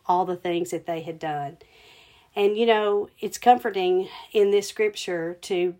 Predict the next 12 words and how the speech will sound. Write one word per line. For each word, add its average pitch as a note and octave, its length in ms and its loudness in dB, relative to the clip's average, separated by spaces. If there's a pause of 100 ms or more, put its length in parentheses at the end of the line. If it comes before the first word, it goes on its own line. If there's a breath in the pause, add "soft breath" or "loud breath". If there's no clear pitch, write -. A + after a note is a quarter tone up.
(100)
be F#4+ 140 2
reminded F3 760 -2
that - 160 -8
God F3+ 420 2
pursues E3 520 -8
us. - 500 -12 (280 soft breath)
From F3+ 160 0
the F3 80 2
very F#3 280 -4
beginning, E3+ 640 -6
he F3+ 240 -10
pursues E3 680 -10